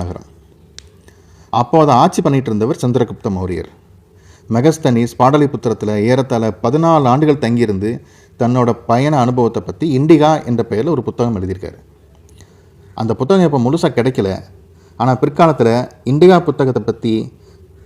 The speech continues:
தியோதரஸ் சிகுலஸ், ஸ்ட்ராபோ, ஏரியன், பிளினி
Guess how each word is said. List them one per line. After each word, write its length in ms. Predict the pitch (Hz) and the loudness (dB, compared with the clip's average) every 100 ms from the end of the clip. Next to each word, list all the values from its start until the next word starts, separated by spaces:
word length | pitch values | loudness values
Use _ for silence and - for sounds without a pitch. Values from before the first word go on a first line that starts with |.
| - | -2
தியோதரஸ் 600 | 139 170 180 165 160 156 | 4 6 6 6 4 2
சிகுலஸ், 480 | 127 135 123 135 - - _ - - | 0 2 2 0 -4 -20 _ -20 -12
ஸ்ட்ராபோ, 500 | - 127 143 135 123 127 - _ - - _ - | 0 4 4 4 2 -2 -12 _ -20 -20 _ -6
ஏரியன், 520 | 120 131 143 131 117 120 127 - _ | 4 6 6 4 2 -4 -12 -20 _
பிளினி 340 | 127 139 139 | 2 4 4